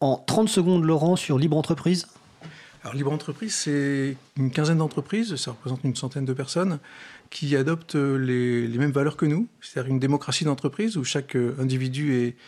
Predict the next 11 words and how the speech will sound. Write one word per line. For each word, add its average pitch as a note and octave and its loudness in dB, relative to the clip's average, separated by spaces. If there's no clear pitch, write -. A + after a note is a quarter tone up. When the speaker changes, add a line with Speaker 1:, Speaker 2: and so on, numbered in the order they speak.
Speaker 2:
acteur D3 0
dans C3 0
la A#2+ 0
décision, B2 0
euh, G#2+ -6
de B2 0
l'entreprise, B2+ -4
euh, G#2+ -6
à - -8
part B2 -4
égale. D#3+ 0